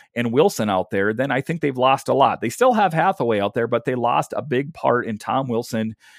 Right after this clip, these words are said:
You know, he's revered around the league as a tough guy and kind of an intimidator. So you do need that level of intimidation or, or out there. Otherwise, some of these teams that are a bit more aggressive,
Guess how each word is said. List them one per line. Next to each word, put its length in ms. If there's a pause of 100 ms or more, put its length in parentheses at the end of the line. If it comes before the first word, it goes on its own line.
(260)
You 120
know, 140
he's 260
revered 540
around 280
the 80
league 300
as 100
a 60
tough 320
guy 460
and 120
kind 200
of 80
an 80
intimidator. 760 (460)
So 140
you 200
do 260
need 220
that 220
level 260
of 80
intimidation 800
or, 180
or 240
out 160
there. 240
Otherwise, 460
some 120
of 120
these 180
teams 380
that 100
are 80
a 60
bit 320
more 220
aggressive, 800